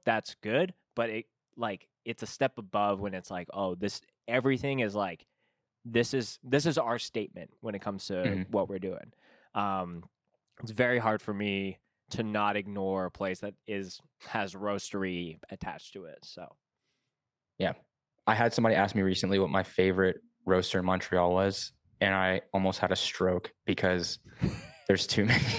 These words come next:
Speaker 2: <laughs> And I can't, I can't, like, name my favorite, a favorite roaster. I was like, "What
Speaker 1: Yeah.
Speaker 2: neighborhood?" And they were like, "What?"
Speaker 1: I think something that if I could give you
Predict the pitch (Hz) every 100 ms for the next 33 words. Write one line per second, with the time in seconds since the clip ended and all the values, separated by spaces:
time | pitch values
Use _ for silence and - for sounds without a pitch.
0 | - - 165 185 - - - 156 165 -
1 | - 139 - - - 117 - 117 113 87
2 | 92 95 95 90 - 92 90 87 - _
3 | - 95 90 87 85 87 87 - 92 -
4 | 95 98 - 107 98 98 92 87 90 -
5 | _ _ _ _ _ - 104 98 92 87
6 | 90 104 - - _ _ _ _ _ _
7 | _ _ - - _ 143 160 330 359 -
8 | _ _ _ _ - - 175 196 233 214
9 | 151 127 - _ - 135 156 139 139 -
10 | 131 117 113 113 113 107 101